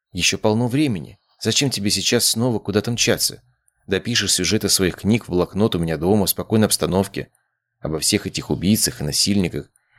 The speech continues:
Попросим мою маму, чтобы подсказала контакты хороших врачей. У неё в Ленинграде полно связей. Быть может, врачи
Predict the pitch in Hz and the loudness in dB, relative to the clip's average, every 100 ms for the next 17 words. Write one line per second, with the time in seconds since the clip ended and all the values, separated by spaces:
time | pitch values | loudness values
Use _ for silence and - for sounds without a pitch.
0 | - - 160 - 123 110 95 127 117 - | -8 0 2 2 2 0 0 0 0 -2
1 | 104 101 104 - 95 - 120 - 92 98 | -2 -2 -2 -2 0 2 2 0 -2 0
2 | 117 87 - 110 110 - 90 - 107 107 | -2 -2 0 0 0 0 0 0 0 -2
3 | - _ _ _ 143 143 135 151 135 160 | -4 _ _ _ 0 2 2 0 0 0
4 | 110 - 117 135 - 139 175 123 - - | 0 0 2 2 0 0 0 0 -4 -12
5 | - 107 - 117 104 98 90 - 135 | -4 -2 4 4 2 -2 0 2 2